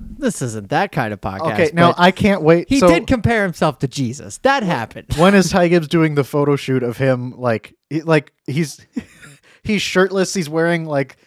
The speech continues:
Speaker 2: ripped jeans.
Speaker 1: Oh my
Speaker 2: He's
Speaker 1: God.
Speaker 2: dressed like Chris Angel with all the bracelets, but he's, like, doing, like, he, he's standing in front of a cross, and it
Speaker 1: Yes.
Speaker 2: looks like that he's being crucified.
Speaker 1: Yeah.
Speaker 2: When's he gonna do that?
Speaker 1: Uh,
Speaker 2: I wanna, I wanna
Speaker 1: I don't
Speaker 2: do
Speaker 1: know.
Speaker 2: like, a big MySpace photo shoot for Ty Gibbs.
Speaker 1: Yes.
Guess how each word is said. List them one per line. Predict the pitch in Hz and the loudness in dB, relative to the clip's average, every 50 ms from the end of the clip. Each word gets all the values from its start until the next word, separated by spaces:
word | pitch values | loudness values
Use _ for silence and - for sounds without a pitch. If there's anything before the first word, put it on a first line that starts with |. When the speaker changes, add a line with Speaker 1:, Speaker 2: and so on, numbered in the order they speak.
| _ _ _ | _ _ _
Speaker 2:
ripped | 139 156 156 - _ | -4 -4 -4 -4 _
jeans. | - 147 160 160 117 120 117 113 | -4 -2 2 2 4 2 2 2
Speaker 1:
Oh | |
my | 110 107 107 | 0 0 -2
Speaker 2:
He's | 101 104 101 95 95 | -2 0 0 2 2
Speaker 1:
God. | 95 - | 2 2
Speaker 2:
dressed | 165 160 175 - - | 4 4 4 4 4
like | 196 175 - | 2 0 0
Chris | - - 185 165 - 165 | 2 0 -2 0 2 2
Angel | 147 151 156 151 165 160 156 | 2 2 2 2 0 0 2
with | 147 143 | 2 2
all | 151 147 | 2 2
the | 143 131 | 2 2
bracelets, | 123 135 139 143 - - 160 156 - - | 2 2 0 0 0 0 -2 -2 -2 -4
but | - 143 135 | -4 -4 -2
he's, | 143 131 127 | -2 -2 0
like, | 135 131 127 127 - _ _ _ _ _ _ | 0 0 0 0 -4 _ _ _ _ _ _
doing, | - 151 147 151 151 143 | -2 0 2 2 0 0
like, | 143 139 135 135 - - | 0 -2 -4 -4 -6 -6
he, | 143 147 - | -6 -4 -2
he's | 165 147 135 | -2 -2 0
standing | - 160 151 151 151 147 | 4 4 4 4 4 2
in | 147 135 | -2 -6
front | - - - 143 143 147 | -8 -2 0 0 0 0
of | 143 147 | 0 -4
a | |
cross, | 143 - 147 135 135 139 143 - - | -2 0 2 2 4 2 0 0 -2
and | 139 131 | -6 0
it | 131 127 | 2 2
Speaker 1:
Yes. | 120 | 2
Speaker 2:
looks | 117 107 - - | 2 0 0 0
like | 143 135 127 - | 0 -2 -2 -2
that | - - 139 139 117 | -8 -6 -4 -4 -2
he's | 120 131 131 117 - | -2 -2 -4 -4 -8
being | - 151 139 135 127 | -6 -4 -4 -4 -4
crucified. | - 139 135 - - 147 - 151 147 143 147 131 | -4 -6 -6 -4 -6 -6 -4 -4 -2 -2 0 0
Speaker 1:
Yeah. | 113 107 101 101 - _ _ | 0 0 -2 -4 -8 _ _
Speaker 2:
When's | 139 151 151 | -8 -6 -6
he | 156 151 | -6 -4
gonna | 160 143 131 | -4 -4 -4
do | 123 120 110 | -4 -4 -6
that? | 110 101 98 - - _ _ _ _ - | -6 -6 -8 -10 -14 _ _ _ _ -2
Speaker 1:
Uh, | 120 113 110 107 107 107 | 0 0 2 2 0 2
Speaker 2:
I | 139 160 | 2 2
wanna, | 190 202 196 202 - - - | 2 2 0 -2 -6 -8 -8
I | - - | -6 -2
wanna | 180 - - | 0 2 2
Speaker 1:
I | |
don't | - - | 2 2
Speaker 2:
do | - - | 2 4
Speaker 1:
know. | - | 4
Speaker 2:
like, | 160 156 143 | 2 2 0
a | 143 127 | 0 -2
big | - 139 143 139 131 | 0 0 0 0 -2
MySpace | 123 120 123 131 135 - - - 139 131 131 - - | -4 -4 -2 -2 -2 -2 -2 -2 0 0 0 -2 -4
photo | - 127 123 123 120 | -4 -4 -2 -2 -4
shoot | - - 123 117 110 - | -4 -2 -4 -4 -4 -4
for | - - 110 107 104 101 92 - _ _ _ | -6 -6 -4 -4 -4 -6 -8 -12 _ _ _
Ty | - - 120 113 101 | -4 -2 -2 -2 -2
Gibbs. | 107 113 110 | -2 -2 -2
Speaker 1:
Yes. | 120 107 92 - - - - | -2 -2 -4 -6 -10 -14 -18